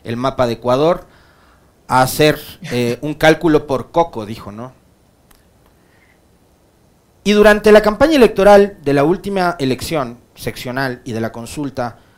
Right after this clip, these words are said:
a todos los que votamos no, nos dijeron que éramos narcotraficantes. Quiero su reflexión sobre todo este recorrido que hemos hecho desde mayo del veintiuno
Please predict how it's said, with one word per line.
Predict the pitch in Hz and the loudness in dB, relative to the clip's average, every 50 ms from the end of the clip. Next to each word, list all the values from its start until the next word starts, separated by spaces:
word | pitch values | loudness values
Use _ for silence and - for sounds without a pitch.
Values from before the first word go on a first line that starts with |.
| _ _ _ - | _ _ _ -10
a | 151 143 - | -8 -6 -2
todos | 190 202 220 226 214 | 0 0 0 0 0
los | 202 190 - | -2 -6 -6
que | - 165 | -4 -6
votamos | 135 127 123 - 147 147 156 151 131 107 117 | -6 -6 -4 -4 -4 -4 -4 -6 -12 -12 -12
no, | 120 127 127 131 127 139 - _ _ _ _ _ _ _ _ _ _ _ _ _ _ _ _ _ - | -12 -10 -10 -10 -10 -12 -18 _ _ _ _ _ _ _ _ _ _ _ _ _ _ _ _ _ -14
nos | 131 127 | -12 -10
dijeron | 120 123 - 139 135 135 135 143 | -6 0 0 0 0 0 -4 -8
que | - - 123 | -8 -6 -6
éramos | 123 127 131 131 135 127 - - - | -6 -6 -6 -8 -10 -12 -14 -18 -18
narcotraficantes. | 135 113 107 104 - 98 - 98 90 101 95 - 98 92 95 98 _ - - - - _ _ _ _ _ _ _ _ _ _ _ - - - - - - _ _ _ _ _ _ _ _ _ _ _ _ _ _ _ _ _ _ _ _ _ _ _ _ _ _ _ _ | -14 -12 -12 -10 -12 -14 -16 -16 -18 -18 -16 -14 -14 -14 -16 -18 _ -20 -20 -20 -20 _ _ _ _ _ _ _ _ _ _ _ -20 -20 -20 -20 -20 -20 _ _ _ _ _ _ _ _ _ _ _ _ _ _ _ _ _ _ _ _ _ _ _ _ _ _ _ _
Quiero | - 208 214 220 | 2 2 4 4
su | 214 202 180 | 2 0 -2
reflexión | 165 160 - 139 135 - - 180 180 165 156 143 - _ _ | -2 -2 -2 -4 -8 -6 -6 -6 -6 -6 -6 -10 -16 _ _
sobre | - - 135 123 123 127 127 117 - _ _ _ _ _ _ _ _ _ _ _ _ _ _ _ - | -16 -10 -6 -6 -4 -4 -6 -8 -10 _ _ _ _ _ _ _ _ _ _ _ _ _ _ _ -2
todo | - 220 220 226 | 0 2 4 4
este | 208 - - 196 180 - - - _ _ _ _ _ _ _ _ _ _ _ _ - | 2 0 0 -4 -4 -4 -4 -12 _ _ _ _ _ _ _ _ _ _ _ _ -16
recorrido | 147 135 151 160 - 170 160 - 214 220 196 180 | -8 -4 -4 -4 -2 -2 -2 0 0 0 0 0
que | - 156 | -2 -4
hemos | 151 147 170 | -6 -4 -6
hecho | 170 170 - 147 | -6 -6 -4 -6
desde | 139 127 120 131 | -4 -4 -6 -6
mayo | 135 151 165 170 165 | -4 -4 -4 -4 -4
del | 151 135 127 | -4 -6 -6
veintiuno | 123 120 120 - 127 127 120 110 104 | -8 -10 -12 -12 -14 -14 -14 -16 -18